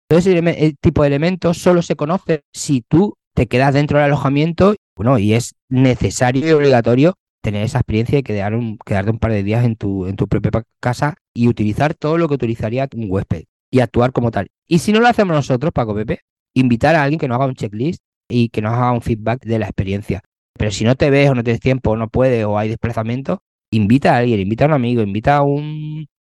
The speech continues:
conocido, a un familiar, a alguien que decirle, "Oye, mira, pasa ahí el fin de semana, pero quiero que me haga", y le hace un listado de cosas que te diga y, y que le pides, por favor, por favor, ¿eh?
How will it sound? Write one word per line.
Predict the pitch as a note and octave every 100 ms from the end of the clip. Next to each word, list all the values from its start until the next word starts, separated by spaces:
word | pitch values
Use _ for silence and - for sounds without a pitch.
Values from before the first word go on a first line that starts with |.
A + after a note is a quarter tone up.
| _
conocido, | - D3 B2+ F2 A#2+ G#2
a |
un | A#2+
familiar, | D3 B2 G#2 A#2 -
a | A2+ A#2
alguien | C#3+ F3+
que | D#3+
decirle, | A#2+ A#2 A2+
"Oye, | B2+
mira, | B2+ C3 - _ _ -
pasa | B2+
ahí | D3
el | C3
fin | -
de | C3+
semana, | B2+ D#3+ F#3+ -
pero | F#3 G3+ C4 _ _
quiero | B2 C#3 D3+ F3
que | F3 D#3+
me | C#3+ C3
haga", | C#3 F3 E3+
y | A#2+ G#2
le | G#2+
hace | -
un | G3 B2+
listado | G#2 - C#3+
de | C3
cosas | - A#2 B2
que | A2+
te | G2
diga | G2+ B2+ D3 E3+ F3
y, | C#3
y | A2 G#2 G2+ F#2+ D#2+ G#2
que | - A2
le | G#2
pides, | - B2 C#3+ -
por | D3+
favor, | - B2 C3 F#3+ - _ _
por | - -
favor, | - B2+ D3 A#2
¿eh? | D3+